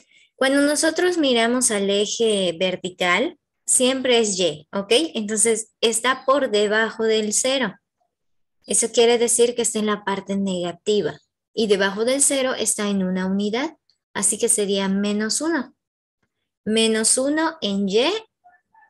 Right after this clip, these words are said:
Y si nos movemos a la izquierda o a la derecha, entonces hablamos de X. Por lo tanto, sobre X está en uno,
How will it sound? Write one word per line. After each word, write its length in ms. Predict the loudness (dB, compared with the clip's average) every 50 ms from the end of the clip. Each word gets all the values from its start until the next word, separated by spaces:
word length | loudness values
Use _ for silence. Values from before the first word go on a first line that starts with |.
| _ _ _
Y 360 | 0 2 2 4 2 2 2
si 160 | 2 2 2
nos 180 | 2 2 2 0
movemos 600 | 0 0 2 2 2 2 2 0 -2 -2 -4 -4
a 100 | -2 0
la 80 | 0 0
izquierda 580 | 0 0 -2 -2 0 0 2 2 2 2 0 0
o 60 | 0
a 40 | 0
la 140 | 0 0 0
derecha, 380 | 0 0 0 0 0 -2 -6 -6
entonces 340 | -4 -4 -4 -2 -2 -4 -4
hablamos 420 | -4 -4 -4 -4 -4 -4 -6 -6
de 160 | -4 -4 -4 -4
X. 420 | -6 -6 -8 -8 -8 -8 -12 _ _ _ _ _ -20 -20 -20 _ _ _
Por 220 | 2 2 2 2
lo 180 | 2 0 -2 -2
tanto, 520 | -2 -2 -2 -2 -2 -2 -2 -2 -2 -2 -2
sobre 480 | -2 0 0 -2 0 0 0 0 0
X 280 | -2 -2 -2 -2 -2 -2
está 240 | -2 -4 -4 -4 -6
en 140 | -6 -6 -6
uno, 320 | -6 -4 -4 -4 -6 -8